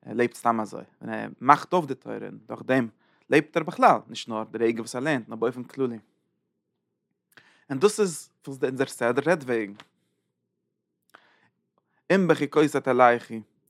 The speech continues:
וועט מיט צוויי שא תשמרי, ועשית מעשה. נתתי גשמייכן, בעתם, וכולי וכולי, אלע ברכות און כללות.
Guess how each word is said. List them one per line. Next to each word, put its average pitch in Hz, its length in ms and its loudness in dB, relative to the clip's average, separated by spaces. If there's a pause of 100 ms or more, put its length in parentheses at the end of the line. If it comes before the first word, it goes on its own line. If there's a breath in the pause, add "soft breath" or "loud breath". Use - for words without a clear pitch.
(200)
וועט - 180 -10
מיט 120 140 -8
צוויי 156 280 4
שא 139 300 0
תשמרי, 117 520 -4 (320)
ועשית 117 440 -2
מעשה. 113 520 -4 (1080 loud breath)
נתתי 135 360 4
גשמייכן, 113 520 -8
בעתם, 123 540 2 (260)
וכולי 143 380 2
וכולי, 123 440 -2
אלע 123 140 -2
ברכות 120 480 -2
און 113 80 -12
כללות. 117 600 -8